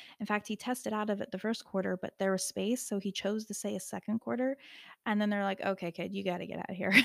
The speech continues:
<laughs> and y-, we need to get another kid in here." There was another kid that needed to go, to go in. There was no longer space, so he had to go.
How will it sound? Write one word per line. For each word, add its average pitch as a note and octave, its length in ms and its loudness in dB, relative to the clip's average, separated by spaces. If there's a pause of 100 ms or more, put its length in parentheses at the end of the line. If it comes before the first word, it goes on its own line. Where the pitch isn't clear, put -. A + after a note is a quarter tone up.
(380)
<laughs> - 440 -8
and A3+ 240 0
y-, A3+ 200 -2
we G#3+ 340 2
need G#3+ 420 2
to A3 80 -2
get G3 200 0
another F#3+ 360 0
kid F#3+ 180 -6
in F#3+ 160 -4
here." F#3+ 160 -6
There G3 80 -4
was F#3 120 -4
another F#3+ 200 -6
kid G3+ 220 -10
that - 120 -12
needed G3+ 300 -8
to - 120 -18
go, - 300 -8 (320)
to A#3 60 -6
go F3+ 200 2
in. F3 140 -4
There F3+ 140 -2
was F3+ 140 -4
no F#3 100 -4
longer - 260 -6
space, - 360 -6
so G#3+ 100 -4
he F#3 140 -4
had F#3 100 -4
to - 80 -18
go. - 220 -6